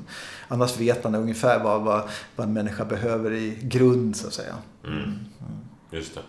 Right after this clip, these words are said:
Speaker 2: Vad är det i grund då, om man skulle säga?
Speaker 1: Ja, först och främst tycker jag man ska hjälpa levern att hantera miljögifter. För alla vi får i oss miljögifter.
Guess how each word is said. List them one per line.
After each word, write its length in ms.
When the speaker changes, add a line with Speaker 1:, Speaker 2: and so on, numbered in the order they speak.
Speaker 2:
Vad 180
är 100
det 140
i 60
grund 240
då, 80
om 140
man 120
skulle 200
säga? 220
Speaker 1:
Ja, 140
först 260
och 60
främst 260
tycker 180
jag 100
man 80
ska 120
hjälpa 320
levern 340
att 60
hantera 240
miljögifter. 680
För 100
alla 240
vi 140
får 160
i 160
oss 200
miljögifter. 680